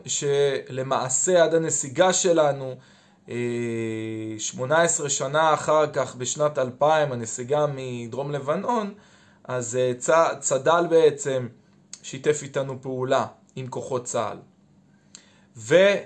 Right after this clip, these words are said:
אה, התבססה רצועת הביטחון בלבנון. אמנם המלחמה נגמרה, אבל צה"ל לא נסוג לגמרי מהשטחים. נוצרה בעצם רצועת, אה, רצועת, אה,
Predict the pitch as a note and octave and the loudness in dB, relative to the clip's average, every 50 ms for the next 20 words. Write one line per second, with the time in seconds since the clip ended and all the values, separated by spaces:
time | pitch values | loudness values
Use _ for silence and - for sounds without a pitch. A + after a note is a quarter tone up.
0 | - - - B2+ B2+ B2+ B2+ B2 B2 B2 B2 A#2+ A#2+ A#2+ A#2 A#2+ A#2+ A#2 A#2 A#2 | -10 -12 -8 -4 -2 0 0 0 0 0 -2 -4 -4 -4 -4 -4 -4 -4 -4 -4
1 | A2+ G#2+ - - _ _ _ _ _ _ _ _ _ _ - B2 B2 C#3+ C3+ - | -4 -6 -10 -16 _ _ _ _ _ _ _ _ _ _ -14 -4 -2 -2 0 0
2 | - C#3 - - G#3 G3+ A3+ A3+ A3 A3 - G3+ G#3 A3 A3 A3+ F#3+ G3 G3 G3+ | -2 -4 -2 2 2 4 6 4 4 4 4 4 4 4 4 2 0 0 0 0
3 | F3+ D3 G#3 A3+ G#3+ G#3+ G#3+ G#3 F#3+ D#3 E3 E3+ F3 G3 A3 G#3 E3+ - - - | 0 2 0 2 2 2 2 2 2 4 4 2 4 4 2 2 2 0 -4 -10
4 | - _ _ _ _ - _ _ - C3+ C#3+ D#3 F3 G3+ A3 G#3+ G#3 F3+ - - | -20 _ _ _ _ -20 _ _ -8 0 2 4 4 6 6 6 4 2 4 4
5 | E3 D#3 E3+ G3 G#3+ G#3+ G#3 F3+ C#3 D3 D3+ D#3 D#3 F3+ G3+ A3 A3+ A3+ A3+ A3 | 2 4 6 4 4 4 2 -2 -2 2 2 4 6 6 6 6 6 6 6 4
6 | - - - D3+ D3+ - D#3+ D#3 D3 D3 D3 D3 - - _ _ _ _ _ _ | 2 2 2 2 4 6 6 6 6 4 0 -4 -8 -12 _ _ _ _ _ _
7 | _ - - G#3 G#3+ A3 A3 A3 G#3 G#3 A3 B3 B3+ B3+ B3+ B3+ B3+ B3+ A#3+ - | _ -2 2 4 6 6 6 6 6 8 8 10 10 10 8 8 6 4 2 4
8 | - A#3+ A3+ - G3 F#3 D#3+ D3+ E3+ F3 F3 F3 F3 E3 D#3+ D#3 D3+ - - - | 4 4 4 6 4 2 4 6 6 6 6 6 4 4 4 2 2 0 -2 -4
9 | C#3+ C#3+ - C#3+ C3+ B2+ A#2+ A2+ - - - - - - D#3 D#3 D3 D3 - F3 | -6 -6 -8 -8 -8 -8 -10 -10 -12 -18 -20 -20 -14 -6 -4 -4 -2 -2 2 4
10 | G#3 G#3+ G3 G#3+ G#3+ G#3+ G#3+ G#3+ G3+ G3 F#3 F3+ F3 - F#3+ F3 E3+ F3 F#3+ F#3+ | 4 4 6 4 2 2 2 2 2 2 2 0 0 0 0 0 4 4 6 4
11 | F#3+ F#3+ - F#3+ G3 F#3 F3 F3 E3+ E3 D#3+ D#3 D3+ C#3+ C#3+ D3 D3 D3 - - | 4 2 0 0 2 4 4 4 2 2 2 2 0 0 0 0 0 0 0 -2
12 | - D3+ D3+ E3 F#3 G3+ G#3+ G#3 - - F#3+ F#3+ F#3 F3 E3+ E3 D#3+ D#3+ D#3 D3+ | -2 0 2 4 4 4 4 2 0 0 0 2 2 2 2 0 0 0 0 0
13 | D3+ D3 D3 C#3+ C#3+ C#3 C#3 | 0 0 0 -2 -2 -4 -4